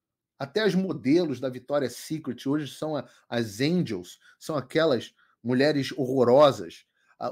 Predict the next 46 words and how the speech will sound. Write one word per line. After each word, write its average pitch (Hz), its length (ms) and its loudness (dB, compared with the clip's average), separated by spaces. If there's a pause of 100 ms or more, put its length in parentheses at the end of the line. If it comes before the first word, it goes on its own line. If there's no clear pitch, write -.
o, 123 140 -4
a 131 160 2
ódio 156 400 4
à 156 40 4
obesidade, 131 880 0
ao 131 140 0
feio. 151 760 0 (380)
Quando 196 180 2
eu 196 100 2
digo 185 240 -4
que - 140 -12
o 185 40 -8
brasileiro, 151 720 0
o, - 120 -18 (440)
o 127 40 -8
conservador 156 640 -4
brasileiro 143 600 -4
precisa 151 440 -10
voltar 135 400 -6
a 170 40 -4
se - 140 -16
preocupar 139 420 -12
com - 80 -10
a 127 40 -4
beleza, 120 520 -6 (160)
as 127 160 -6
mulheres 143 520 -2
têm 143 100 -12
que - 140 -18
tentar 143 340 -8
ser 135 200 -14
bonitas 123 500 -8
e - 20 -10
os 113 220 -10
homens 143 260 -10
também, 143 400 -8 (320)
e 185 60 -4
a - 20 0
gente 156 180 -4
faz 147 220 0
o 131 40 -6
melhor 131 220 -4
que 120 120 -12
a - 20 -6
gente 120 220 -12
pode. 170 400 -6